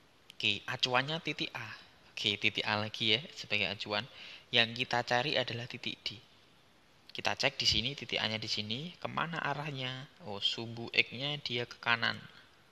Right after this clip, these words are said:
ya. Ini ke kanan. Dari berapa sampai berapa? Dari negatif tujuh sampai negatif tiga, berarti empat. Oh, berarti titik D-nya adalah empat, gitu.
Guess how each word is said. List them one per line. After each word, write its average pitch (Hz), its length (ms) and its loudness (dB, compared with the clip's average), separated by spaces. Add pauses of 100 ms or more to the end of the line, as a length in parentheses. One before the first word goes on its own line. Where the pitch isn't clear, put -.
(140)
ya. 104 160 0 (640)
Ini 113 320 -6
ke - 80 -4
kanan. - 400 -6 (640)
Dari 104 240 0
berapa 101 320 0
sampai 131 240 -4
berapa? 135 320 0
Dari 120 320 2
negatif 120 640 -2
tujuh 160 320 0
sampai 131 640 -2
negatif 131 640 -6
tiga, 117 320 -10
berarti - 240 -8
empat. 110 320 0 (880)
Oh, 104 80 -4
berarti 104 320 -4
titik 127 320 -2
D-nya 107 320 4
adalah 107 320 -2
empat, 113 420 -6 (1160)
gitu. - 560 -6